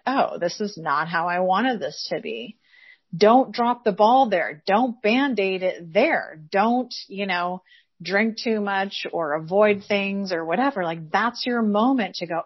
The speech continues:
"Oh, okay, this sucks. <laughs> I don't wanna do this again. What else can I do?" And then seek,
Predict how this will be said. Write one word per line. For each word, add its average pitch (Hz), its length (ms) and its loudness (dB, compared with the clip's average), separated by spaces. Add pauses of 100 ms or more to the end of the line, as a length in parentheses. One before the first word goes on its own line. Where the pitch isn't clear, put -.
(140)
"Oh, 240 400 2 (120)
okay, 180 400 -4 (640)
this 196 360 4 (100)
sucks. 180 500 2
<laughs> - 40 -4
I 302 100 4
don't 269 120 2
wanna 254 280 0
do 214 180 0
this 226 220 -2
again. 190 600 -6 (520)
What 202 380 4
else 233 340 4
can 190 180 -2
I 165 120 -4
do?" 190 340 -2
And 214 160 -2
then 240 220 -2
seek, 302 540 0